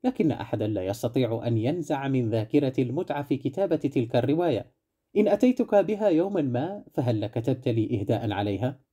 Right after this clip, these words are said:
بالطبع، إنها جوهرة الأدبية. لم يكن العالم مستعدا بعد لآداب رعاة البقر، لا سيما إذا كانت أحداثها تدور في دلتا نهر الإبرو، وأبطالها من المجرمين الذين يتسلقون الزوارق بدلا من الأحصنة،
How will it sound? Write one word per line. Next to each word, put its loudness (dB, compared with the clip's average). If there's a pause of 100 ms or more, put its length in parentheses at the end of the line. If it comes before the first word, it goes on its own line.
(160)
بالطبع، 0 (100)
إنها 4
جوهرة 0
الأدبية. -4 (200)
لم 2
يكن 0
العالم -2
مستعدا -2
بعد -6
لآداب -2
رعاة -2
البقر، 0 (240)
لا 0
سيما 0
إذا -4
كانت 0
أحداثها -2 (180)
تدور 2
في 2
دلتا 0
نهر -4
الإبرو، -2 (280)
وأبطالها -2
من -2
المجرمين -2 (380)
الذين -2
يتسلقون -2
الزوارق -2
بدلا 0
من 0
الأحصنة، -4